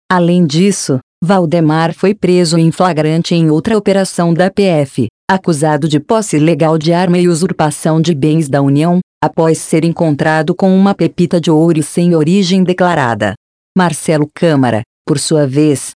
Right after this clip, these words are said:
é acusado de monitorar ilegalmente o ministro do S T F Alexandre de Moraes. Mensagens trocadas com o tenente-coronel Mauro C e D indicaram que Câmara detalhava itinerários de voo de Moraes, os quais,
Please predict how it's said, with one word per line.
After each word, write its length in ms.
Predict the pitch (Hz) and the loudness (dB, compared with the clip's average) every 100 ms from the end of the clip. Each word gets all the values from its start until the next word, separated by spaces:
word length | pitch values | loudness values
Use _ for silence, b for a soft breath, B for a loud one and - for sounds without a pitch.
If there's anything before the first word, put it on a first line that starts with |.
| _ | _
é 120 | 170 156 | 0 0
acusado 560 | 143 151 135 156 156 | 0 -2 0 0 0
de 100 | 160 | 0
monitorar 600 | 180 175 165 170 151 143 | 2 2 0 0 0 0
ilegalmente 800 | 147 165 151 143 123 143 180 - | 2 2 2 0 2 0 0 0
o 40 | 180 | 0
ministro 540 | 170 165 170 - 180 | 2 2 0 -2 -2
do 100 | 156 | 0
S 260 | 151 - 160 | -2 -4 -4
T 140 | 160 | 0
F 340 | 147 143 - | 0 0 -2
Alexandre 640 | 170 170 180 - 156 147 156 | 0 0 0 -2 0 0 0
de 120 | 147 | 0
Moraes. 580 | 185 190 160 123 117 - - _ _ _ | 0 2 0 -2 -4 -10 -20 _ _ _
Mensagens 760 | 180 190 - 147 127 123 156 - | 0 0 0 0 0 0 -2 -2
trocadas 600 | 180 156 - 160 151 160 | -2 -2 0 -2 0 -4
com 220 | - 180 | -2 0
o 60 | 175 | 0
tenente-coronel 1120 | - 156 147 160 - - 180 196 160 151 160 | 0 0 0 0 -2 -2 0 2 2 2 2
Mauro 400 | 170 165 170 165 | 2 2 2 0
C 320 | - 185 190 | -2 0 0
e 60 | 170 | 0
D 220 | 143 170 | 0 2
indicaram 640 | 180 170 156 165 156 156 | 2 2 0 0 0 0
que 140 | 151 151 | -2 -2
Câmara 420 | - 220 202 170 | 0 0 2 0
detalhava 600 | 147 147 175 156 160 160 | 0 0 0 2 0 0
itinerários 720 | 185 208 208 196 190 185 156 | -2 0 2 2 2 0 0
de 100 | 139 | -2
voo 300 | 156 156 170 | 0 2 2
de 120 | 156 | 2
Moraes, 600 | 185 190 170 147 160 - - _ - | 0 2 0 0 0 -4 -14 _ -6
os 180 | 175 | -4
quais, 440 | - 165 156 170 | -2 0 0 -2